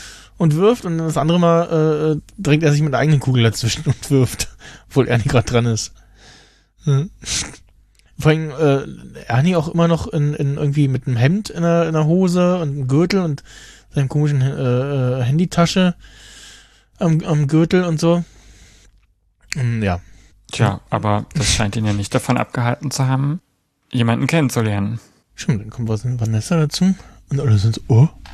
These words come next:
Speaker 1: oh, hat er doch jemanden? Und Tanja grinst so ein bisschen, freut sich für Ernie oder so, man weiß es nicht. Ulf guckt so ein bisschen ungläubig.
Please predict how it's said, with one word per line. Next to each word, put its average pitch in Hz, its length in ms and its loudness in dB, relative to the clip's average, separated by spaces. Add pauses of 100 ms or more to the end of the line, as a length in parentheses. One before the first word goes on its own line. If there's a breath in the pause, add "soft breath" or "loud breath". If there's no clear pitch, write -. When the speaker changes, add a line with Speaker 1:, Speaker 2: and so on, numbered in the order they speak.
(120)
Speaker 1:
oh, 120 120 6 (200)
hat - 160 -20
er 95 60 -8
doch 98 200 -2
jemanden? 165 340 2 (380)
Und 151 140 -8
Tanja 147 280 4
grinst 160 320 0
so 160 80 -2
ein 151 40 0
bisschen, - 260 -6
freut 120 320 -2
sich - 300 -4 (300 soft breath)
für 156 300 -2
Ernie 160 280 0
oder 175 180 2
so, 175 120 2
man 156 140 2
weiß 139 160 4
es 151 40 4
nicht. 170 280 0 (100)
Ulf 131 180 6
guckt - 220 -10
so 143 60 4
ein 135 40 6
bisschen 131 200 0
ungläubig. 165 600 4